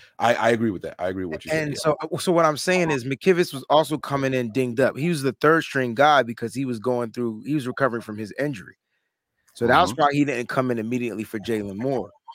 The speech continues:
Speaker 2: Jalen Moore was so bad, Mike. They had to put McKivitz in the game to save face. And he didn't
Speaker 1: And it was quick, too. It was, like, one series, right? He ain't
Speaker 2: It
Speaker 1: even
Speaker 2: Dude, it was f-, 'cause Mc-, because Jalen Moore gave up three pressures in that one series, bro.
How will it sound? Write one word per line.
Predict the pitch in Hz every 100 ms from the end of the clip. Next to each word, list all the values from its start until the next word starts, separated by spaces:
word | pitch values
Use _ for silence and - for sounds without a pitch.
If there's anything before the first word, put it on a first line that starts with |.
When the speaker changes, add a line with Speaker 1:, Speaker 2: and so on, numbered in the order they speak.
| _ -
Speaker 2:
Jalen | 190 196
Moore | 180 175
was | 127
so | - - 170 170
bad, | 139 139 147 131 104
Mike. | 107 104 104 - _ _ _ -
They | 139
had | 160
to | 139
put | - -
McKivitz | 123 - 123 120
in | 117
the | 107
game | 98 143 143 120
to |
save | 104 127 113 104
face. | 139 123 98 - - - _ _ _ _ _ _ _ _
And | 156 156 143
he | 123
didn't | 147 170 147 120
Speaker 1:
And | 147
it | 196
was | 143 -
quick, | - 190
too. | - 160
It | 160
was, | 196
like, | 170
one | 143 180
series, | - 247 175 98
right? | 117 185 -
He | 156 226
ain't | 180
Speaker 2:
It |
Speaker 1:
even | 170 170 160 _ - 123
Speaker 2:
Dude, | 143 139
it | 147
was | 135 -
f-, | - - 196 143
'cause | 185 175 127
Mc-, | 151
because | - 165 190 139
Jalen | 196 190
Moore | 185 165
gave | 165
up | 156 139
three | 160
pressures | 175 - 165 - 127
in | 127 135
that | 135 123
one | 131 127
series, | - 123 98 87
bro. | 87 87